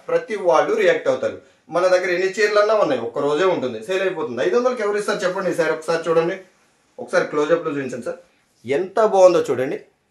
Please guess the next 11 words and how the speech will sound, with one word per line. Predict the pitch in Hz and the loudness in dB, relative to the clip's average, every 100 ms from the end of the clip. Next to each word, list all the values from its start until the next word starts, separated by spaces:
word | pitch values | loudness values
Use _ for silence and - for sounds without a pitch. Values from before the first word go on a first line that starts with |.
| _ _ _ _ - | _ _ _ _ -6
మీనాకరీ | 127 143 143 147 123 120 | -2 0 0 0 0 -2
వచ్చి | 117 120 107 110 - _ _ 120 113 - _ - | -4 -8 -10 -10 -16 _ _ -16 -16 -20 _ -20
స్మూత్, | - 208 262 165 120 123 | -6 -2 0 -2 -4 -6
ఎంత | 165 - 247 233 | -8 -4 -2 0
స్మూత్ | 220 202 202 | 0 2 2
అంటే | 156 156 135 | 4 4 2
ఇంకా | 120 120 | 0 0
మనం | 117 208 - - _ - - - - | 0 -2 -6 -18 _ -20 -20 -12 -6
సింథటిక్ | 214 214 247 240 240 | -4 4 4 4 2
శారీ | 220 202 | 4 8
ఇలా | 196 | 8